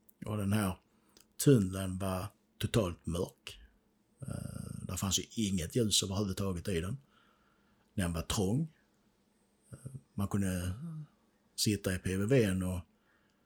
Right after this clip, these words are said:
reste man sig upp och tog ut handen så kunde man träffa taket. Så att det var, eh, väldigt otäckt. Plus att vi visste ju, hade ju ingen aning om den var minerad när, när man åkte där.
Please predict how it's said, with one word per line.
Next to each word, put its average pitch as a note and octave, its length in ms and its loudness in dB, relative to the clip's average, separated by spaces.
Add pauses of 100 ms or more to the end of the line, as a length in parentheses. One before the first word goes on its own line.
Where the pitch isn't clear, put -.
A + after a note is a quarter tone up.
(600)
reste A2 280 4
man F#2+ 120 2
sig - 120 0
upp - 200 0
och F#2+ 240 0 (220)
tog G#2+ 200 2
ut F#2 100 -2
handen F#2+ 260 2
så F#2+ 220 -4 (260)
kunde G#2 180 -2
man G#2+ 100 -2
träffa G#2+ 220 -4
taket. - 560 -2 (1300)
Så - 160 -10
att F#2+ 80 -8
det G2 80 -2
var, G2 160 -4
eh, F#2+ 640 -10
väldigt G#2 280 0
otäckt. G2+ 480 -6
Plus G#2+ 300 4
att F2+ 180 -4
vi G2 40 0
visste G2 320 4
ju, F2+ 200 -2 (420)
hade F#2+ 220 0
ju G2 60 0 (100)
ingen G2 560 2 (380)
aning G2+ 560 4
om E2+ 120 -6
den F#2 140 -2
var F#2+ 100 -2
minerad G2+ 720 2
när, F2 280 -8
när F#2 420 -6
man F#2 140 -2
åkte G2+ 340 -2
där. F2 180 -8